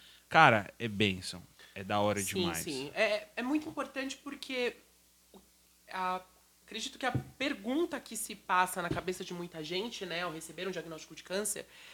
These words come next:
Speaker 2: é: "Por que eu?", né? A gente sempre costuma se interrogar. E o engraçado é que eu não fiz essa pergunta. A, a,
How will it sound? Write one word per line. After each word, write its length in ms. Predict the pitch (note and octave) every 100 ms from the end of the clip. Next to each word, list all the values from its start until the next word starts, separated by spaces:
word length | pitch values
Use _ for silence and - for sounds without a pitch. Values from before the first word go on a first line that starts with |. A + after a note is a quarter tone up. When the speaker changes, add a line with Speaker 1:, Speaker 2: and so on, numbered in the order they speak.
| -
Speaker 2:
é: 220 | - E3 D#3+ - _
"Por 240 | E4+ F#4+
que 200 | - -
eu?", 480 | A3+ G#3 E3+ D3 C#3+ C#3+ -
né? 380 | D3+ D3 D3+ D3+
A 60 |
gente 180 | C#3+ D#3
sempre 420 | - A3+ B3 - - _ _ _
costuma 480 | A3+ A3 - C4+ A#3
se 140 | A#3
interrogar. 640 | G#3 G3+ F#3+ F3+ E3 C#3 - - - - - - - -
E 40 |
o 40 | A#3
engraçado 560 | B3+ B3 A#3+ B3+ B3
é 20 | A#3+
que 100 | B3
eu 100 | A#3+
não 220 | B3 D#4+
fiz 240 | D#4 C#4
essa 180 | C#4 C#4
pergunta. 720 | C4+ C#4+ A#3 B3 B3 C4+ - E3
A, 540 | C#3+ D3+ D3 C#3 -
a, 280 | - - -